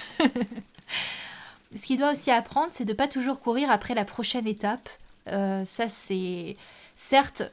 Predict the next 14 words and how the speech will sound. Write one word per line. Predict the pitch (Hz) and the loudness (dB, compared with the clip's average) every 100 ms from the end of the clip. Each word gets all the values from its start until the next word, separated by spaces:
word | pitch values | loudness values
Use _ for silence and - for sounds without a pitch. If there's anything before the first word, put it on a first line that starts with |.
| - | -6
il | 196 | 0
y | |
a | 202 | 2
le | |
côté | 196 214 226 | 2 -2 0
mouvement, | 214 214 214 214 226 233 | 2 2 2 2 4 2
changement | 226 - 208 202 214 226 233 | 0 0 2 4 4 4 0
qui | 233 | -4
fait | 196 240 | -2 0
partie | 240 208 - | 0 -2 -4
de | 202 | -2
lui, | 196 190 240 277 - - | 0 0 -2 -4 -12 -8
mais, | - 214 269 254 | 2 4 4 4
euh, | 180 | 2